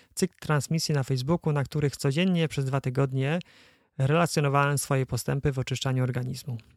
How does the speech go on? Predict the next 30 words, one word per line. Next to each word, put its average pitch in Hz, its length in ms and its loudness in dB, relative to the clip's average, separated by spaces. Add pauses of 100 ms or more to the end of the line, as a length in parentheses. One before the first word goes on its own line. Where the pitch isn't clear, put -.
(160)
Dużo 160 300 2
tego 151 320 0
i 131 320 -4 (300)
po 160 120 -6
prostu 143 360 -4
czas - 360 -10 (220)
odpocząć. - 640 -6 (880)
Dlatego 175 600 2 (200)
kolejny 208 300 4
odcinek 151 300 0
podcastu 135 640 -6 (520)
pojawi 196 320 6
się 185 100 4
dopiero 147 400 2 (200)
po 147 100 4
wakacjach 143 680 -2 (580)
i 165 500 2 (340)
jeszcze 214 240 2
nie 156 120 4
wiem, 151 140 4
o 139 60 4
czym 135 180 0
będzie. - 320 -6 (1000)
Mam 185 200 8
już 156 140 8
w 147 40 4
głowie 139 260 6
kilka 151 340 2
świetnych 131 280 0
tematów, 131 580 -4